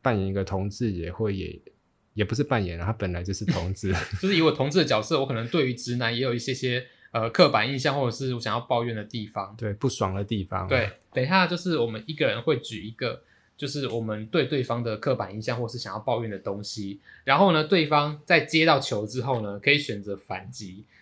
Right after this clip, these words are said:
Speaker 2: 就是针对于对方所讲的东西，然后去做回应，或者是去替自己辩驳这样子。
Speaker 1: 或者是承认。
Speaker 2: <laughs> 你也可以承认。
Speaker 1: <laughs> 自首。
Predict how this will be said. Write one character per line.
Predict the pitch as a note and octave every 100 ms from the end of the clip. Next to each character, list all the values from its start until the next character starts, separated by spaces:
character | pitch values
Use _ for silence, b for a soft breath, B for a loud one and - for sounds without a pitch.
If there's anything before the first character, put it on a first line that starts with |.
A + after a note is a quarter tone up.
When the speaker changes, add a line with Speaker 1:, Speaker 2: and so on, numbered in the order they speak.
| _
Speaker 2:
就 | D3
是 | E3
针 | D#3 D3+
对 | D3+ C3 A#2
于 | A2
对 | D#3 C#3+
方 | C3+
所 | C3+ B2
讲 | A2 G2+
的 | G2+
东 | G2+ A2+
西， | A2 A#2
然 | G#2
后 | A#2+ B2
去 | B2+
做 | A2+ C3+ A2 - - _
回 | A2+ A#2
应， | B2+ - - _
或 | - C3+
者 | C#3+
是 | C3
去 | C3+
替 | C#3+
自 | -
己 | B2+ G2
辩 | - A2+ G2+
驳 | G2 F#2+ G2
这 | A2+
样 | G2+
子。 | - G2 - - -
Speaker 1:
或 | - B2
者 | G2
是 | - B2 A#2 A2 -
承 | - - F#2+ G#2+
认。 | G#2+ F2+
Speaker 2:
<laughs> | G#2 - - - - C3+ -
你 | B3+ G#3 B3+
也 | F3
可 | -
以 | F3+ D#3+
承 | B2 C3+
认。 | D3+ B3+ A#3+ - D4 E4+
Speaker 1:
<laughs> | D#4 D4 D#4 E4+ E4+
自 | E3+ A#2
首。 | G#2 -